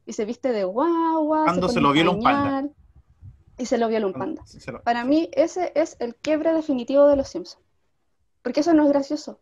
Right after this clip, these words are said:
Speaker 1: eso ya no es gracioso. Y de ahí para adelante, y eso es temporada doce,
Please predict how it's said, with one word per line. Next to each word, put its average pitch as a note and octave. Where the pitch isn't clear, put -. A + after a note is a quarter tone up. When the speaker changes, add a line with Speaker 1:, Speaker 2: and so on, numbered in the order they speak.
Speaker 1:
eso C4+
ya B3
no A#3+
es C#4+
gracioso. D4
Y A3+
de G#3+
ahí A#3
para D4
adelante, C#4+
y A3+
eso B3+
es -
temporada G#3+
doce, D4